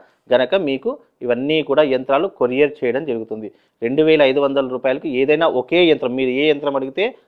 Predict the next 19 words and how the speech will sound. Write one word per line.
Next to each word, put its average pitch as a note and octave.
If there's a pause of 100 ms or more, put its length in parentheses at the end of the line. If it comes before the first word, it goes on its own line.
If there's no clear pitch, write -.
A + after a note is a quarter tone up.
(140)
ఆ B2+
యంత్రాన్ని D3+
మాత్రం C#3+
మీకు B2+
ఇవ్వడం B2
జరుగుతుంది. G#2 (300)
ఇది C3+
అందరూ C#3+
కూడా C3
గమనించి C3+ (280)
అందరూ C#3+
కూడా D3
అమ్మవారి C#3+
యొక్క B2+
మహాలక్ష్మి C#3
అమ్మవారికి B2
కృపాపాత్రలు B2+
కావాల్సిందిగా, B2 (300)
అలాగే D3+